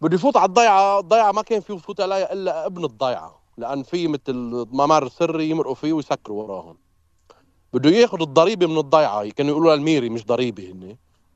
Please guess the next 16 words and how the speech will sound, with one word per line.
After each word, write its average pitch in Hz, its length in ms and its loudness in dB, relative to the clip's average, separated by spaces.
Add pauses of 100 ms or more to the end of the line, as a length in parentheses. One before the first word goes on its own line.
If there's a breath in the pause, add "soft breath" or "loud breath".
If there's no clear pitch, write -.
(100)
قال 196 180 4
لها 190 140 4
آخر 190 140 -4
شي: 160 220 -4
"يا 160 100 6
كور 190 260 2
الجندي، 165 600 -2
يا 151 100 2
كور 156 240 -2
الجندي، 113 580 -6 (460)
أنت 190 220 4
من 180 160 2
عندك 170 540 0
وأنا 165 260 4
من 143 140 -2
عندي، 107 420 -6